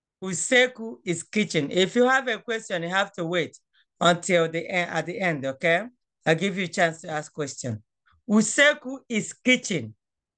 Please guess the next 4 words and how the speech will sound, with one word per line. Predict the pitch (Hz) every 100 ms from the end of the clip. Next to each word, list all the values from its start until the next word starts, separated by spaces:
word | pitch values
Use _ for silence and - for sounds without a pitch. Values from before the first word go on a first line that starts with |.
| _ _ _ _ _ _ _ _
Cup | - 320 285 202 _ _ _ _ _ _ _ _ _ -
is | 220 - - _ 240
iko. | 233 226 220 - 285 311 _ _ _ _ _ _ _ _ _ -
Nyem | 247 330 330